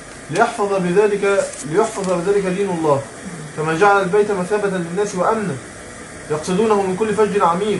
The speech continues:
ويتحملون فيه أمورا مؤلمة تحصل في الطريق، وكما حبب إلى أهل القتال الجهاد بالنفس والمال حكمة من الله يحفظ بها الدين ليهدي المهتدين،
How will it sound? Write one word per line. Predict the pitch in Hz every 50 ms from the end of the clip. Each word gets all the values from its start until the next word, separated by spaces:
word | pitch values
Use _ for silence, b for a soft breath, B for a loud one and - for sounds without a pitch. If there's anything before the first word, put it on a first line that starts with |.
| - 143
ويتحملون | 143 139 143 143 160 160 165 185 202 202 196
فيه | 208 214 208 202 190 190
أمورا | 196 208 208 196
مؤلمة | 185 180 - - 202 214 214 208 185 180 175
تحصل | 170 214 208 208 - 185 180 175
في | 175
الطريق، | 170 - 180 175 220 226 208 196 - - - - - - - - - - - - -
وكما | 135 160 170 170 175
حبب | 175 196 208 - 208 190 180
إلى | 170 170 254
أهل | - 202 196
القتال | 190 175 - 185 180 202 202 202 196
الجهاد | 175 165 175 185 208 202 208 196
بالنفس | 175 170 202 220 214 - -
والمال | 196 180 175 175 196 220 240 247 247 240 - - - - - - - - - - - -
حكمة | 214 208 233 208 202 190 202 190
من | 185 180 175
الله | 170 170 190 226 226 214 214 220 226 220 - - -
يحفظ | 185 208 214 - - 208 196 185
بها | 185 208 220 208
الدين | 190 165 175 196 214 214 208
ليهدي | 180 175 175 180 202 220 214 196 170 160 175 175 170
المهتدين، | 165 175 208 208 196 - 185 180 214 240 262 262 247